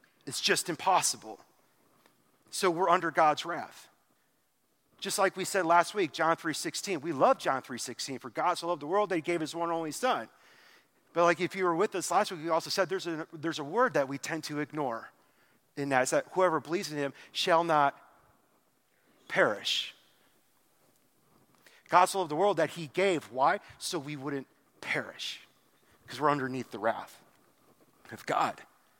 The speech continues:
So Paul's making it painfully clear, you cannot validate yourself by your moral performance. You can't. It's absolutely impossible. In fact, Romans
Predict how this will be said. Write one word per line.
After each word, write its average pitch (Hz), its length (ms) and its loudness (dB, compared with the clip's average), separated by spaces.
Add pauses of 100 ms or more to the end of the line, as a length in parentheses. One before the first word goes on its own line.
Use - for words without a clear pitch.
(1400)
So - 140 -6
Paul's 165 380 6
making 147 240 0
it 135 160 0 (720)
painfully 180 500 -2
clear, 107 460 -4 (400)
you 127 260 -8
cannot 165 400 2
validate 139 460 2
yourself 110 580 -6 (600)
by 123 140 4
your 127 140 0
moral 123 340 2
performance. 104 760 -6 (880)
You 120 80 -12
can't. 117 320 -4 (560)
It's 120 160 -8
absolutely 120 800 2 (320)
impossible. 107 760 -4 (300)
In 117 80 -10
fact, 131 340 4
Romans 131 460 -2